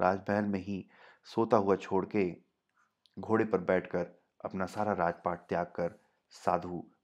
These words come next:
बनने के रास्ते पर या बुद्ध बनने के रास्ते पर निकल पड़ते हैं। तो ये था उनका स्टार्टिंग का जीवन।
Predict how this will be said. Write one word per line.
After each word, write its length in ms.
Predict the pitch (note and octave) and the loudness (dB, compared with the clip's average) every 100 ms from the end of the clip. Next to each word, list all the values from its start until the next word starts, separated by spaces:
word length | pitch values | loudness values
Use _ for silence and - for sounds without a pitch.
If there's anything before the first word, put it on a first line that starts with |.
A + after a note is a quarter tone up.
| - | -10
बनने 340 | - F2 E2+ | -4 -4 -4
के 120 | E2 | -6
रास्ते 320 | F2+ E2+ - F2 | -4 -6 -6 -6
पर 300 | F2+ E2 - _ _ F#2 | -4 -4 -8 _ _ -2
या 120 | E2+ | -2
बुद्ध 280 | F2 F#2+ F#2 | -2 -2 -2
बनने 300 | F2+ F2+ D#2+ | -2 -6 -6
के 100 | E2+ | -6
रास्ते 300 | E2+ - F2 | -6 -8 -12
पर 340 | F2 F2 - _ - | -8 -10 -12 _ -14
निकल 240 | F2 F2 | -6 -4
पड़ते 280 | E2+ E2+ - | -2 -4 -6
हैं। 280 | F2 - - _ _ _ _ _ _ _ _ _ _ _ _ _ - | -10 -12 -18 _ _ _ _ _ _ _ _ _ _ _ _ _ -2
तो 60 | D3+ | 2
ये 120 | C#3 | 2
था 120 | G#2 | 2
उनका 360 | G2+ G2 A2+ - - - | 0 2 0 -2 -20 -20
स्टार्टिंग 400 | - - F2 G2+ | -4 0 0 0
का 60 | F#2+ | 0
जीवन। 300 | F#2 G#2+ | 2 4